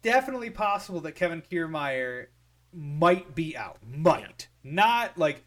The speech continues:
Speaker 1: it's not Cody Bellinger. Cody Bellinger had back spasms, so that's why he was D H ing this game. But absolutely possible that he could have,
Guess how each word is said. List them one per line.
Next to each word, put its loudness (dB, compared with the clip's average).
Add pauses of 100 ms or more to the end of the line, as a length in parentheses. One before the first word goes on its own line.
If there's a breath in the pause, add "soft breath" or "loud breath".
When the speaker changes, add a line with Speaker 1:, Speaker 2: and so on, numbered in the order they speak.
Speaker 1:
it's -20
not 0
Cody 0
Bellinger. 0
Cody -2
Bellinger 4
had 4
back 4
spasms, -4
so -2
that's -2
why 0
he -2
was -10
D -6
H -2
ing -10
this -10
game. -8 (600)
But 6 (1160)
absolutely 0
possible -4
that -8
he -6
could -4
have, -4